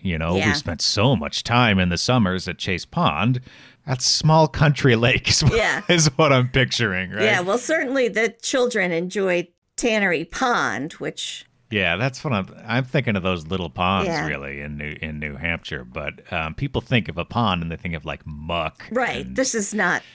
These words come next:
Speaker 1: not necessarily something you'd swim in. Oh, you're but just buttering up for, <laughs> buttering me up for New Hampshire vacation this summer. I, I wanna be there right now.
Speaker 2: <laughs>
Speaker 1: Oh, on the shores of Tannery Pond,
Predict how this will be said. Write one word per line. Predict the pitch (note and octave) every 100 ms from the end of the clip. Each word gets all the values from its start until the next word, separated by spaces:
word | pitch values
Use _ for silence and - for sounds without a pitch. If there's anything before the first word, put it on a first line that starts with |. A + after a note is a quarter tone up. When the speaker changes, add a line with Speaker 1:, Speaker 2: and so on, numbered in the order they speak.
| _
Speaker 1:
not | A#2 G2+
necessarily | G#2+ - - G#2 F#2+ F2
something | - E2 D#2+
you'd | D2+ -
swim | - C3+ A2+
in. | D2 D2 D2+ - _ _ - - - _ _ _ -
Oh, | G2 E2 C2 D#2
you're | E2+ C3+ D3+
but | C3
just | B2+ B2 -
buttering | B2 A2 G#2+ G#2
up | G2+
for, | - A2
<laughs> | - - G#2+ -
buttering | - F3+ D3 B2
me | A#2 A#2
up | G2+
for | A#2
New | G#2+ G2+
Hampshire | C#3 C3 A2+
vacation | - D#3+ - D3+ D#3+ B2 F#2+
this | F#2 -
summer. | G2+ F2+ F2
I, | G2 A#2+ D3 D#3 C#3+ D3+
I |
wanna | D#3+ F3 F3
be | C3+ F#3 G#3
there | D#3 B2 G#2+
right | A2 A2+ A2
now. | A2+ G2 E2+ -
Speaker 2:
<laughs> | - - - -
Speaker 1:
Oh, | C#3+ E3 D#3+ C#3
on | A#2+ A2+
the | A2
shores | - D3 D#3+ D3+
of | B2+
Tannery | D#3 D3+ D3+ C#3+ C3+
Pond, | C3 B2+